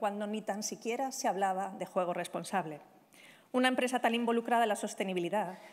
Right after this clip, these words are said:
que ya desde mil novecientos noventa y nueve apostaba por la energía eólica para abastecer a su fábrica,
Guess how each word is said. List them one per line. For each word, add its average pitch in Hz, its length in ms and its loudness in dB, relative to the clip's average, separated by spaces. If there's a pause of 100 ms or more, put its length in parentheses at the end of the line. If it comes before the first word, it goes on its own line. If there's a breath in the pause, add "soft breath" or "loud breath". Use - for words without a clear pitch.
(220 loud breath)
que 240 120 6
ya 220 100 8
desde 247 220 4
mil 254 160 2
novecientos 254 460 2
noventa 208 280 2
y 185 60 0
nueve 185 420 0
apostaba 196 720 -2
por 175 140 -8
la 165 80 -4
energía 208 560 -4
eólica 190 440 -2
para 160 180 -2
abastecer 165 440 -4
a 233 60 -2
su 220 120 -10
fábrica, 180 540 -2